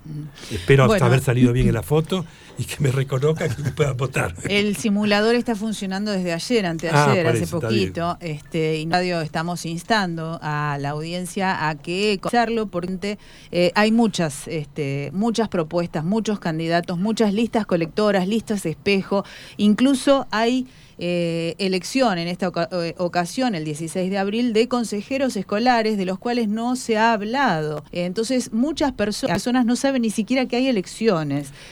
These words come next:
Speaker 1: Este, bueno, ¿qué, qué, cu-, cuál es el termómetro en los barrios, en la calle?
Speaker 2: No, no, no. Nosotros, este, hemos tenido una buena recepción con respecto a eso, incluso interés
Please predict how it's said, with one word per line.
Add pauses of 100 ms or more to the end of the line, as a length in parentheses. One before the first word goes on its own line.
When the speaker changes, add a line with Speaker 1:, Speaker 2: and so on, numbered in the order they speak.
(100)
Speaker 1:
Este,
bueno, (260)
¿qué,
qué,
cu-,
cuál
es
el
termómetro
en
los
barrios,
en
la
calle? (160)
Speaker 2:
No,
no,
no.
Nosotros,
este,
hemos
tenido
una
buena
recepción
con
respecto
a
eso,
incluso
interés